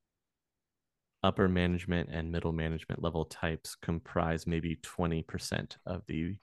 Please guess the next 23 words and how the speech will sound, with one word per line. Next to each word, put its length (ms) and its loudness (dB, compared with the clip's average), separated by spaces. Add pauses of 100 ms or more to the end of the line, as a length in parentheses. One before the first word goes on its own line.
(580)
Universal 440 2
Brotherhood's 460 -2
ranks. 480 -6 (760)
About 320 4
seventy 600 6
percent 560 -2 (120)
of 100 -2
the 80 4
membership 640 2
is 220 -4
male, 560 2 (580)
and 600 4
over 260 2
ninety-five 960 0
percent 460 0 (100)
is 220 0
human. 640 0 (920)
The 200 2
average 580 0 (220)
age 400 8
of 160 2
members 680 4 (460)
falls 720 2